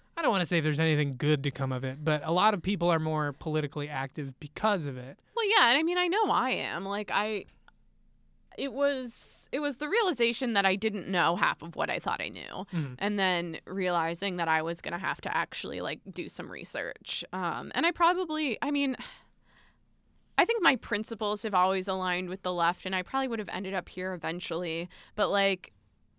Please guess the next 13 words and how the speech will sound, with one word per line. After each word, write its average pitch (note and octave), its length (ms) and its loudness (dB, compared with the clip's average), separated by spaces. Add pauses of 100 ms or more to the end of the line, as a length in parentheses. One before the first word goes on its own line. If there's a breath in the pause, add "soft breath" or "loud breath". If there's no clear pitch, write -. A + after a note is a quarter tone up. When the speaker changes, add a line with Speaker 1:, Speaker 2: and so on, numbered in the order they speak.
(140)
Speaker 2:
it B3+ 200 -2
definitely D4 580 2
sped G#3 380 2
the - 60 0
process - 640 -6
along. D#3+ 400 -4
Like, F#3+ 200 -4
I E4+ 80 4
was F4+ 160 2
already A3+ 420 2
kind F#3 300 -4
of, E3 160 -6
like, E3 260 -6